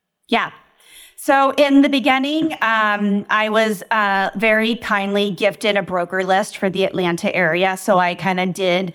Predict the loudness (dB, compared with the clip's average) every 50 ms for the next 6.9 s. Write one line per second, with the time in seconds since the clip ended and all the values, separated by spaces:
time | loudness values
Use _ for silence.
0 | -12 -18 -20 -20 -12 -2 0 0 0 2 2 2 2 2 2 0 -4 -4 -4 -4
1 | -4 -4 -6 -6 -4 -4 -4 -4 -2 -2 -2 -2 -2 -4 -4 -6 -4 -2 -2 -2
2 | -2 -2 -2 -2 -4 -4 -4 -4 -2 -2 -2 -2 -2 -2 -2 -2 -2 -2 -4 -4
3 | -2 0 2 2 2 2 2 2 2 0 2 2 2 2 0 0 -2 -2 -2 0
4 | 0 0 -2 -2 -2 -4 -4 -2 0 0 0 0 -2 -2 -2 0 2 2 0 0
5 | -2 -4 -4 -6 -6 -4 -2 -2 0 0 0 0 0 -2 -2 -2 -2 -4 -4 -4
6 | -4 -4 -4 -2 0 2 2 2 2 2 -2 -4 -6 -6 -6 -6 -6 -10